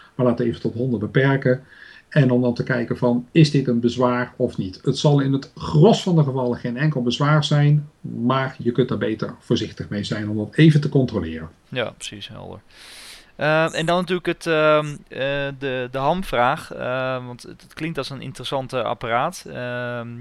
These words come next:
Speaker 2: je kan het op meerdere manieren inzetten. Je kunt het, eh, het apparaat huren, begrijp ik. Je kunt het kopen. Eh, je
Speaker 1: Ja.
Speaker 2: kunt het ook gebruiken, eh, bij een therapeut die het, eh, bij je hond inzet. Ehm,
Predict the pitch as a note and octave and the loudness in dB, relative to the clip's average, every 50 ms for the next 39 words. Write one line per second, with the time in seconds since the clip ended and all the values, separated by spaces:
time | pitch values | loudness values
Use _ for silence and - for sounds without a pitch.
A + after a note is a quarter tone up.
0 | A#2+ A#2+ - - A#2+ B2 B2 - C#3 C#3 C3+ C3 - B2 A#2 C3 C3+ C#3+ C#3+ C#3 | -16 -16 -16 -14 -12 -12 -8 -4 -4 -4 -4 -6 -8 -10 -8 -6 -6 -4 -4 -4
1 | C3+ C3 B2+ B2 A#2+ B2+ - - C#3 C#3+ C3+ - C#3 B2 - - A#2 A#2 - - | -6 -6 -6 -6 -6 -8 -8 -8 -10 -10 -8 -4 -4 -4 -4 -6 -14 -16 -12 -10
2 | C#3 C3 B2 B2 - - - A#2+ A2+ A2 A2 A2 G2 G#2 - B2+ B2 - B2 A#2+ | -10 -8 -10 -10 -12 -14 -14 -10 -8 -8 -8 -8 -8 -8 -8 -8 -8 -4 -4 -6
3 | A2 A2+ G#2+ A2 B2+ D3 E3+ F3+ F3+ E3 D#3 - E3 D3+ D#3 D3+ D#3 C#3 - - | -6 -6 -8 -10 -8 -6 -4 -4 -4 -6 -8 -6 -4 -4 -4 -4 -8 -14 -12 -10
4 | C#3 B2 - - - - - C3+ C3 D#3 E3 - F3 F3+ G3+ - - - - - | -10 -10 -10 -16 -14 -2 2 2 4 2 2 0 -2 -4 -4 -6 -16 -20 -20 -20
5 | - - - _ _ - B2 C3+ D#3+ - C#3 C3+ C3 C3 - - B2+ C#3 C#3 - | -20 -20 -20 _ _ -6 2 2 2 2 2 -6 -8 -8 -6 -2 -2 -2 -2 -4
6 | - - C3+ - A#2 B2 A#2+ A#2+ A#2 - A#2+ A#2 A#2 A2+ A2+ A2 G#2+ G#2+ A2 A2 | -8 -12 -8 -4 0 2 2 0 0 -4 -4 -4 -4 -4 -4 -6 -6 -8 -8 -10
7 | A2 A2 A2 G#2 A2 A2+ A2 A2 A2 A2+ - - A#2+ G#2+ - - B2+ B2 D3+ D#3 | -10 -10 -8 -6 -4 -2 -2 -2 -4 -8 -10 -10 -10 -10 -8 -6 -6 -6 -6 -6
8 | - - D#3 D#3 D#3+ D3+ - D3+ D3+ D3 D3 C#3+ D3 D3 C#3+ C#3+ C#3 C#3+ C#3+ C#3 | -10 -12 -10 -10 -10 -10 -10 -12 -10 -6 -4 -4 -4 -4 -6 -6 -10 -10 -12 -10
9 | C#3+ D3 C3+ C#3 C#3+ F3 - - _ _ - - - - - - - - _ _ | -10 -8 -6 -6 -6 -6 -6 -12 _ _ -20 -20 -20 -20 -20 -20 -20 -20 _ _
10 | - - B2 C3+ C#3 C3+ C#3 C#3 C#3 C#3 | -8 -6 -4 -2 -2 -2 -2 -2 -4 -4